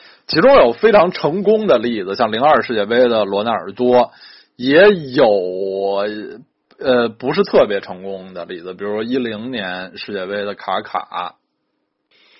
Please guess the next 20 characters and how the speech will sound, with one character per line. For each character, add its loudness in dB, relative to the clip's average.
呃， -12
内 2
马 4
尔 4
的 -4
状 2
态 2
还 -4
是 -4
对 -2
巴 4
西 -4
队 -2
非 -4
常 -10
重 -4
要 2
的， -6
他 2
在 2